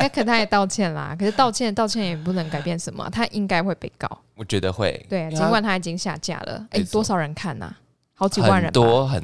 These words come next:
Speaker 2: 多。
Speaker 1: 对啊，我就看了，我就这样一直滑，
Speaker 2: 嗯。
Speaker 1: 滑完之后再从头再看一次。
Speaker 2: 所以每，所以我们要讨论就是 Google 评论它的参考性，它的参考价值到底在哪里？所以
Speaker 1: 嗯。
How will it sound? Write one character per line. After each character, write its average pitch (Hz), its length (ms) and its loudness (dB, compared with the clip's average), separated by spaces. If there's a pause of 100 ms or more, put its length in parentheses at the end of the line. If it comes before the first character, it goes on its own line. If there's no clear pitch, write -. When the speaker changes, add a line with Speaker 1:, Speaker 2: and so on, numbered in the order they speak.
(120)
Speaker 2:
多。 92 340 -2
Speaker 1:
对 208 160 0
啊， 165 320 -2 (200)
我 185 120 2
就 202 100 4
看 226 220 0
了， 175 180 0
我 - 80 -4
就 175 140 2
这 196 100 2
样 190 160 2
一 - 80 0
直 175 120 4
滑， 147 400 -6
Speaker 2:
嗯。 117 160 -6
Speaker 1:
滑 180 120 6
完 190 160 6
之 185 80 0
后 185 80 4
再 180 160 -4
从 165 220 -8
头 147 100 -8
再 151 140 -4
看 143 180 -6
一 - 60 -12
次。 - 260 -6 (300)
Speaker 2:
所 294 140 -2
以 - 20 0
每， 190 160 2 (220)
所 - 100 -4
以 - 20 4
我 240 60 4
们 165 100 4
要 170 60 4
讨 143 140 2
论 165 100 0
就 151 80 -6
是 170 100 -4
Google 190 380 2
评 123 320 -6
论 151 140 -2
它 147 160 0
的 120 100 0
参 120 300 -2
考 - 280 0
性， 95 320 -4
它 135 140 -2
的 143 80 2
参 160 300 -6
考 - 260 -2
价 113 180 2
值 - 200 -8
到 101 120 2
底 85 60 -6
在 90 160 0
哪 87 180 -4 (100)
里？ - 220 -18
所 180 140 -4
以 170 80 0
Speaker 1:
嗯。 185 260 -4